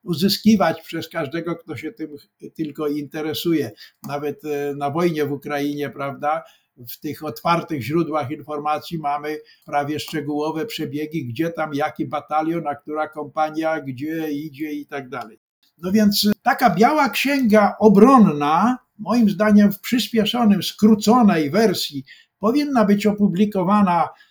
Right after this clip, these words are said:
gdzieś, no, w, po tych stu dniach, bo ten przegląd obronny taki przyspieszony w mojej ocenie powinien być w pierwszych stu dniach rządu, e, przeprowadzony, ten audyt, i po tym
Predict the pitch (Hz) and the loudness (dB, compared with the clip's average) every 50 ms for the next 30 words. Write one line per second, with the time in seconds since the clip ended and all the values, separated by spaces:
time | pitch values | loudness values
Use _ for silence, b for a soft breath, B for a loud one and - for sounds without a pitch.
0 | b b b _ _ 175 170 165 160 147 143 190 190 170 - - - - 170 175 | b b b _ _ -12 -10 -10 -8 -6 -4 -4 -4 -4 -4 -6 -6 -6 -2 -2
1 | 175 180 175 170 - - 160 170 170 165 160 - - 180 190 190 - 185 - - | 0 0 -2 -4 -6 -8 -6 -4 -4 -4 -6 -6 -6 -6 -4 -2 -2 -4 -4 -4
2 | - 160 160 170 156 - - - - 247 233 160 175 170 196 220 208 190 170 151 | -6 -8 -6 -6 -6 -6 -6 0 2 2 2 4 4 4 4 4 4 2 2 0
3 | - 135 135 165 170 165 170 170 - 175 165 - - 220 226 208 208 202 202 - | -2 -6 -6 -4 -2 -2 -2 -4 -4 -6 -6 -4 -2 -2 0 2 2 2 0 0
4 | 196 175 156 175 208 214 196 180 180 180 - 175 165 - 175 160 - - 202 202 | -4 -6 -2 0 0 2 2 0 -2 -4 -4 -8 -8 -8 -12 -16 -10 -10 -10 -8
5 | - - 190 175 - 202 202 190 180 165 143 131 151 180 202 208 202 190 190 185 | -8 -8 -8 -6 -4 -4 -2 -2 -2 -4 -6 -8 -8 -6 -4 -2 -2 -2 -4 -6
6 | 180 - 202 196 175 170 160 - - 160 160 175 196 196 185 165 151 165 160 160 | -6 -6 -6 -4 -4 -6 -8 -6 -8 -8 -4 -2 -2 -2 -2 -4 -6 -8 -8 -8
7 | - - 202 202 196 - - 175 - - - - 185 143 135 165 175 170 - - | -10 -8 -8 -8 -8 -8 -12 -14 -14 -12 -10 -10 -10 -10 -10 -10 -8 -8 -8 -8
8 | - b b b b b b _ 139 123 156 190 214 202 160 131 127 143 135 117 | -10 b b b b b b _ -6 -2 2 4 4 4 4 2 -2 -4 -4 -6
9 | - _ _ _ _ _ _ _ _ - 151 - - - 202 202 202 185 185 180 | -8 _ _ _ _ _ _ _ _ -12 -12 -10 -2 0 2 2 2 2 0 2
10 | 165 170 160 147 170 156 131 123 139 143 143 156 151 147 - - - 175 151 143 | 2 2 2 2 0 0 0 -2 -4 -6 -6 -6 -8 -6 -4 0 2 2 4 2
11 | 131 117 131 151 185 226 214 - - _ _ _ _ _ _ _ 285 294 - - | 2 0 0 2 2 0 -2 -6 -12 _ _ _ _ _ _ _ -4 -4 -4 -4
12 | 339 277 226 202 262 262 269 269 277 269 | -4 -4 -2 -2 -2 -2 -2 -2 -2 -4